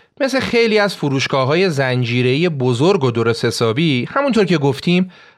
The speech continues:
رفتار مشتریان رو تو خریداشون تحلیل می‌کنه. مثلاً یه چیز خیلی ساده، اونا می‌دونن که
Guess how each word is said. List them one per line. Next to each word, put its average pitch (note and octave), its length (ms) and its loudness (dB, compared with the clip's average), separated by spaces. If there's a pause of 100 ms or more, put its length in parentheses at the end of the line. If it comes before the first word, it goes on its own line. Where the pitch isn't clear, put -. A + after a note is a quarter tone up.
رفتار F#3+ 640 0
مشتریان F3 800 0
رو G#3 80 2
تو G3 140 -6
خریداشون D3 600 -2
تحلیل B2+ 560 -2
می‌کنه. F#2+ 440 -8 (600)
مثلاً G#3 480 2 (260)
یه B3+ 60 0
چیز G#3 180 -2
خیلی F3+ 360 0
ساده، A#2 460 0 (380)
اونا A3+ 200 4
می‌دونن G3 380 2
که E3+ 160 -2